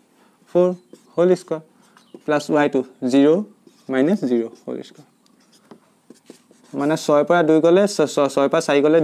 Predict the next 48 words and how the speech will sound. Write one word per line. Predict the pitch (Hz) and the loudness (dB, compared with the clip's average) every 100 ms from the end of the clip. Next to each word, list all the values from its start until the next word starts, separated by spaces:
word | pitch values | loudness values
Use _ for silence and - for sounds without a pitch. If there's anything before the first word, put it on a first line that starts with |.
| 135 | 2
দুই | 151 196 | 2 2
হোল | 147 135 127 | 2 2 0
স্কুৱাৰ। | - 120 - - - | -4 -18 -20 -12 -2
আৰু | 160 | 0
জিৰ'ৰ | 139 170 180 | 2 2 4
পৰা | 185 | 2
জিৰ' | 180 185 | 4 4
গ'লে | 196 | 4
কিমান? | 196 151 131 | 2 2 2
জিৰ'। | 147 156 214 - - | 2 4 2 -2 0
তাক | 151 160 | 2 4
আকৌ | 175 - | 2 2
স্কুৱাৰ | 180 | 2
কৰিলে | 185 190 | 4 2
কিমান | 175 120 | 0 -2
হ'ব? | 113 | -2
জিৰ' | 127 127 | 2 2
হ'ব। | 120 110 135 | 0 -4 -2
মানে | 175 | 0
আল্টিমেট | 139 139 151 | 0 0 0
এইটোৱে | 123 120 | 0 -2
থাকিলে। | 120 110 _ - - - _ _ _ - | -4 -14 _ -20 -20 -20 _ _ _ -6
তেন্তে | 147 165 | 0 2
ৰুট | 151 156 170 | 2 2 2
অভাৰ | 170 226 - 135 | 2 0 -2 -2
দুইক | 156 151 | 0 0
স্কুৱাৰ | - 165 | 0 2
কৰিলে | 185 214 | 2 0
চাৰি। | - 131 120 - | 0 0 0 -2
চাৰি | 147 160 | 0 2
বৰ্গমূল | 165 175 180 | 4 2 2
কিমান? | 185 240 240 127 | 2 0 -2 -2
দুই | 127 117 - _ 127 | 0 0 -4 _ -20
একক। | 123 - - _ _ _ - | -18 -18 -20 _ _ _ -14
তেন্তে | - 151 165 147 | -4 -2 0 2
এ | 151 170 | 4 4
আৰু | 175 170 | 4 4
বি | 151 170 165 | 4 4 4
নগৰ | 143 151 | 2 2
দুখনৰ | 147 165 160 | 0 0 0
মাজৰ | 156 156 | 2 0
কিমান | 165 175 147 | 2 2 2
দূৰত্ব | 147 165 | 2 2
কিমান? | 180 277 196 135 127 123 | 2 0 -2 -4 -4 0
দে-, | 139 127 123 131 | 0 2 0 2
দুই | 139 127 | 2 0
একক। | 131 135 | 0 -4
এনেকৈ | 131 | 0